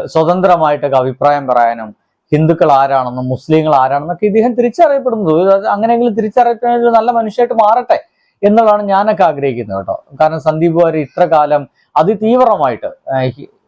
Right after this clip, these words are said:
ഏഹ്, മുസ്ലിങ്ങൾക്കെതിരെ സംസാരിച്ചൊരു മനുഷ്യനാണ്. അതിനെക്കുറിച്ചൊരു വീഡിയോ അടുത്തായിട്ട് വരുന്നുണ്ട് കേട്ടോ. എന്തായാലും ഇന്നത്തെ സുപ്രഭാതം പത്രത്തിലൊക്കെ അതിനെക്കുറിച്ച് ഗംഭീരമായിട്ടുള്ളൊരു,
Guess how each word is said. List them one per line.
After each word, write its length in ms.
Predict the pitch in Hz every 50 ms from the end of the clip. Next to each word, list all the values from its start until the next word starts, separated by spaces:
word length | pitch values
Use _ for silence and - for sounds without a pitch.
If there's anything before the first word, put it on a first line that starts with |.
| - 143
ഏഹ്, 420 | 139 135 135 135 135 135 135 131
മുസ്ലിങ്ങൾക്കെതിരെ 720 | 131 131 131 127 139 147 151 156 156 147 143 151 139 151
സംസാരിച്ചൊരു 560 | 143 - 139 135 127 - 156 147 135 147 147
മനുഷ്യനാണ്. 440 | 143 135 139 127 - 151 156 131 98 - _ _ _ -
അതിനെക്കുറിച്ചൊരു 520 | 175 175 175 208 196 220 202 - - 208 208
വീഡിയോ 280 | 202 208 214 214 208
അടുത്തായിട്ട് 360 | 196 190 190 202 185 175 170
വരുന്നുണ്ട് 360 | 151 147 147 143 135 113 101 95
കേട്ടോ. 280 | 95 - 95 - - _ _ _ _ _ - 165
എന്തായാലും 360 | 170 170 175 170 170 170 175
ഇന്നത്തെ 340 | 165 156 156 160 160 175 160
സുപ്രഭാതം 600 | - 156 - - 175 165 160 165 160 165 160 151
പത്രത്തിലൊക്കെ 500 | 151 147 151 151 - - 151 147 151 151
അതിനെക്കുറിച്ച് 420 | 147 147 147 139 139 131 - 143
ഗംഭീരമായിട്ടുള്ളൊരു, 840 | 131 135 135 135 147 143 143 139 131 127 - 127 127 123 123 123